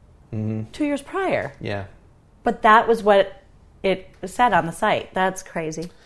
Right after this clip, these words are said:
Speaker 1: Uh, it won.
Speaker 2: So ninety-one, I was, I was, like, a freshman or s-,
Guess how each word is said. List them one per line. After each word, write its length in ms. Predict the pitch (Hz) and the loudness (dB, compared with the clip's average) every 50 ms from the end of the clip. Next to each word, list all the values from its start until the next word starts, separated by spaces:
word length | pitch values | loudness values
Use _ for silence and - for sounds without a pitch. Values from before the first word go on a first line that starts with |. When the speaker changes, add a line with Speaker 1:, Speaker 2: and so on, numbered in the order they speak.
| - - _ _ _ _ - | -20 -20 _ _ _ _ -4
Speaker 1:
Uh, 380 | 117 113 110 113 113 107 101 - | -2 0 0 2 0 0 -2 -2
it 100 | - 123 | -4 -4
won. 680 | 117 117 123 127 123 120 120 120 117 117 117 117 117 - - _ | -2 0 0 0 0 0 0 0 0 -2 -2 -4 -6 -8 -14 _
Speaker 2:
So 140 | - - 254 | -6 -2 2
ninety-one, 720 | 247 262 269 302 302 269 233 214 233 269 302 262 226 196 - | 2 4 4 4 2 2 0 0 0 0 0 0 -2 -2 0
I 120 | 202 254 | 0 2
was, 200 | 330 392 294 - - - | 2 2 0 0 -6 -6
I 100 | 247 294 | -4 -2
was, 180 | 392 415 415 - | -2 -2 -2 -4
like, 100 | 240 233 | -6 -6
a 60 | 208 | -6
freshman 420 | - - 214 214 214 - 247 233 | -2 2 2 2 2 0 -4 -4
or 40 | 226 | -4
s-, 200 | 220 - - - | -4 -6 -8 -18